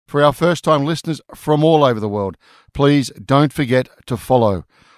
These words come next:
on your preferred podcast platform and share with your friends and colleagues. And for our listeners in Italy, Fiji, and Chile, a big hello. I am your host,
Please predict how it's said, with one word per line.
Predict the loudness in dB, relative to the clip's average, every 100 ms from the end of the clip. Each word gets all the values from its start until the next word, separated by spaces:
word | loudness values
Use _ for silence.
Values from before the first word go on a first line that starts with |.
| _
on | 0
your | 2
preferred | 0 -4 0 2 2
podcast | 0 -2 0 0 -2 0
platform | -4 -4 -2 -2 -2 -8 _ _
and | -8
share | -6 0 2 2
with | 0 -2
your | -4
friends | 0 2 0 -4 _
and | -4
colleagues. | -2 -2 -4 -8 -14 -16 _ _ _ _ _
And | -4 -2
for | 0
our | 0
listeners | 0 -2 -2 -4 -6
in | -6 0
Italy, | 0 2 2 2 -2 _ _ _
Fiji, | 0 0 2 2 0 -2 -8 _ _ _
and | 0 0
Chile, | 2 0 0 -4 _ _ _ -8
a | -2
big | 0 2
hello. | 0 0 -4 -14 _ _ _ -4
I | 0
am | 2
your | 2 0
host, | 0 -2 -8